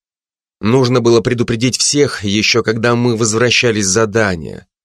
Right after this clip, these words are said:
Но тогда я ещё не решил, как поступить, а после того, как оказались в поместье,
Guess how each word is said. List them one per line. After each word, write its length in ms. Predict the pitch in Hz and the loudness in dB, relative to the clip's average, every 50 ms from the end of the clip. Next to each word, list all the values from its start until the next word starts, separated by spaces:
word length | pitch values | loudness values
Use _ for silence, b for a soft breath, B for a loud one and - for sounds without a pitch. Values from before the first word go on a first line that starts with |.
| _ _ _ _ _ - | _ _ _ _ _ -4
Но 240 | 107 123 131 135 | 0 2 2 2
тогда 280 | 131 147 147 143 135 156 | 2 0 0 2 2 2
я 160 | 151 147 147 | 4 4 4
ещё 240 | 143 131 - - 143 | 4 2 0 0 0
не 120 | 135 143 | 0 -2
решил, 340 | 143 147 143 - - 196 160 | 0 0 0 0 2 0 0
как 180 | - 117 113 - | 0 -2 -4 -2
поступить, 560 | - 107 101 - - 120 104 - 143 123 - | 0 -2 -2 0 -2 -2 -2 0 -2 0 0
а 80 | 110 101 | 0 -2
после 360 | - - 123 123 - - 104 | 0 2 0 0 0 0 0
того, 220 | - 113 113 113 | 2 2 2 4
как 200 | 104 110 101 - | 2 0 -4 -4
оказались 500 | 107 - - 113 110 120 120 117 113 - | -8 -4 -2 0 2 2 2 2 0 -2
в 60 | - | -2
поместье, 680 | - 117 117 127 143 156 151 135 - - 101 98 82 | -2 -2 0 0 2 2 0 0 0 0 0 -2 -2